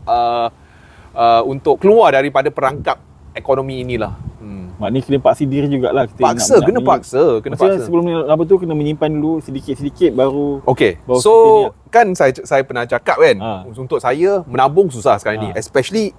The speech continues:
Speaker 1: zaman inflasi
Speaker 2: Betul,
Speaker 1: yang,
Speaker 2: so macam
Speaker 1: yang
Speaker 2: mana tu?
Speaker 1: tak terkawal kan. That's why you boleh nampak lah, I dekat, dekat, uh, dekat TikTok, "Oh, belilah buku, <laughs>
Speaker 2: Ha.
Speaker 1: belilah buku." That's why, I mean,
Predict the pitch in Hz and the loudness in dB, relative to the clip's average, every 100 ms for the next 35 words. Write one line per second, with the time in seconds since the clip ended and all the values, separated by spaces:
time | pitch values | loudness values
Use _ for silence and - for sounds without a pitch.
0 | - 113 113 135 139 131 123 143 120 120 | -10 0 0 2 0 0 -4 -10 -2 0
1 | 170 151 107 117 156 156 156 165 120 101 | 4 4 2 -2 -4 -4 -4 -4 -4 -2
2 | 87 - 120 120 139 123 131 98 - _ | -4 -4 0 2 4 2 -4 -10 -20 _
3 | - - - 156 - 170 117 127 123 - | -20 -16 -2 0 4 4 4 2 -4 -6
4 | 151 165 165 175 - 170 175 135 _ - | -4 0 0 0 0 2 2 0 _ -20
5 | - - 160 147 - 151 131 131 131 143 | -6 0 0 0 2 4 4 2 -2 -2
6 | 127 139 131 123 123 131 - 151 - 135 | -4 0 4 4 2 -2 -4 -6 -2 0
7 | - - 285 269 254 294 277 269 285 285 | 0 2 4 4 2 0 0 0 -2 0
8 | - - 659 - 453 - 262 247 233 269 | 0 -2 -6 4 4 6 2 2 -2 2
9 | 233 190 - 214 - - 139 _ - 175 | 4 2 -2 -20 -20 -20 -20 _ -2 0
10 | 233 180 123 175 240 233 220 | 4 2 2 0 0 -2 -4